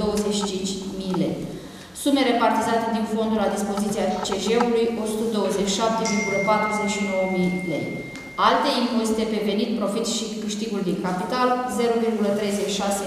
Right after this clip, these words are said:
mii lei. Impozit pe clădiri, doisprezece virgulă patruzeci și unu mii lei, din care impozit pe clădiri persoane fizice, nouă virgulă optzeci și nouă, impozit pe clădiri persoane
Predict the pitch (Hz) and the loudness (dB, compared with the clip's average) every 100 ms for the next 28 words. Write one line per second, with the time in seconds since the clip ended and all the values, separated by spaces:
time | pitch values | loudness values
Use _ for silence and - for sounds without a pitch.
0 | 190 190 160 151 - - 254 247 254 254 | -4 -2 -2 -2 -4 -2 2 4 4 4
1 | 254 247 240 233 233 - - - - - | 2 0 0 0 0 0 -2 -6 -8 -12
2 | - - - - 226 233 233 254 247 247 | -14 -18 -20 -2 4 4 4 0 2 0
3 | 233 226 226 214 214 214 208 214 - 190 | 0 0 0 2 2 4 2 2 -2 -4
4 | 196 185 180 175 160 160 151 240 247 247 | -4 -2 0 2 2 2 0 0 2 2
5 | - - - - - - - 233 233 226 | 4 2 0 -4 -6 -8 -4 2 2 2
6 | 208 185 190 180 180 156 156 160 151 156 | 2 0 0 0 0 0 -2 0 2 2
7 | 233 233 240 226 226 208 233 220 226 220 | 2 0 0 2 2 4 4 4 4 4
8 | 214 220 220 214 214 214 208 202 - - | 2 0 -2 0 -2 -2 -2 -2 0 -2
9 | - - - - 208 202 220 214 208 208 | -4 -8 -10 -10 -4 0 2 2 2 0
10 | 196 190 190 185 190 190 185 | 0 0 0 0 0 0 2